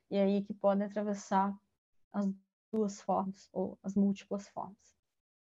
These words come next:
No capítulo três, O Fardo da História, o autor correlaciona a aceleração temporal do modo de produção capitalista com a obsessão das pessoas com a memória e o passado.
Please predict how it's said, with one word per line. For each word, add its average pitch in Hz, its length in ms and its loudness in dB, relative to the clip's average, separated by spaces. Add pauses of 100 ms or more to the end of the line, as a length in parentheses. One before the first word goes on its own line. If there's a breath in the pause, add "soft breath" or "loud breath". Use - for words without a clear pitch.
No 233 100 0
capítulo 294 520 4
três, 233 500 4 (280 loud breath)
O 233 80 6
Fardo 247 360 8
da 247 140 8
História, 220 720 4 (500 soft breath)
o 214 160 2
autor 269 480 6 (420)
correlaciona 254 1200 4 (320)
a 226 260 4
aceleração 254 1000 6
temporal 233 800 6 (160)
do 214 140 2
modo 240 320 6
de 233 140 0
produção 233 440 0
capitalista 214 1000 -2 (500)
com 254 180 6
a 262 80 6
obsessão 269 680 0
das 277 180 4
pessoas 254 580 4
com 262 200 -2
a 254 80 2
memória 247 500 6
e 254 80 4
o 254 40 -2
passado. - 600 -2